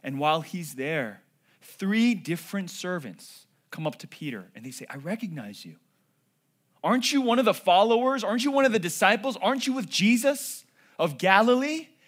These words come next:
And Peter three times says, "No, I do not know the man." This is the same night where Peter said, "I will not deny you."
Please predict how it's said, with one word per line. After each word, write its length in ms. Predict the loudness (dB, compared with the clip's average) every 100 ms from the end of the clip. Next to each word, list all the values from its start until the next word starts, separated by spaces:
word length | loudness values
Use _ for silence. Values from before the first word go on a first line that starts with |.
| _ _ _ _ -14
And 160 | -14
Peter 300 | -4 -2 -2
three 420 | -4 -6 2 4 4
times 540 | 0 -2 0 -2 -4
says, 280 | -6 -6 -6
"No, 540 | -2 2 2 0 -2 -10 -20 -4
I 260 | 2 4 4
do 140 | 4
not 260 | 2 2 0
know 320 | -2 0 0
the 100 | -2
man." 300 | 0 2 2
This 160 | -2 -2
is 80 |
the 100 | -4
same 440 | -2 0 0 2 2
night 420 | 2 2 -2 -10 _ _ _ _ _
where 140 | -2 -2
Peter 300 | 0 0 2
said, 180 | 2
"I 120 | 2 2
will 120 | 2
not 220 | 2 0
deny 300 | 0 0 0
you." 240 | -2 -8